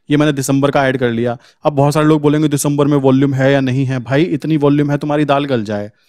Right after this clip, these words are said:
समझ रहे हो? ये देख रहे हो, यहाँ पे थोड़ा सा डिफरेंस है, बारह पच्चीस है और तेरह, बहुत बड़ा करोड़ों का नुकसान नहीं हो जाएगा। यहाँ देखोगे सौ क्वांटिटी कोई सेल कर रहा है तो कोई, कोई बाय भी कर रहा है। ठीक, क्वांटिटी इतनी है कि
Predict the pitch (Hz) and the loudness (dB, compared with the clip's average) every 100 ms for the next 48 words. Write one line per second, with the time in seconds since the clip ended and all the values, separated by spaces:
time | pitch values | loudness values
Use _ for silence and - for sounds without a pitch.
0 | _ _ _ - 151 175 175 123 135 147 | _ _ _ -4 2 2 2 2 2 2
1 | 160 160 131 131 131 135 135 143 135 139 | 2 2 0 -2 -2 0 -2 0 0 0
2 | 147 131 147 151 156 147 127 139 139 135 | 0 -2 -2 -2 0 0 2 2 0 -4
3 | - 156 175 180 151 120 101 - 127 147 | -4 -2 0 0 0 -4 -4 -6 -4 0
4 | 151 151 147 147 151 147 156 127 127 123 | 0 0 0 2 2 2 -2 -4 -6 -6
5 | - 143 151 170 131 120 107 98 _ - | -2 0 2 2 2 0 -2 -8 _ -20
6 | _ - 151 180 170 175 185 175 165 165 | _ -2 0 2 2 2 2 2 2 2
7 | 156 156 156 165 151 147 151 151 143 156 | 0 0 -2 -2 0 -2 0 -2 0 0
8 | 147 151 156 139 131 135 147 139 113 110 | 0 -2 -2 0 0 0 0 2 2 -2
9 | 117 117 110 107 110 123 - 180 139 131 | -2 -4 -4 -6 -12 -8 -4 -4 0 0
10 | 127 143 156 151 156 127 139 185 _ _ | 0 0 0 0 0 2 0 -2 _ _
11 | - | -8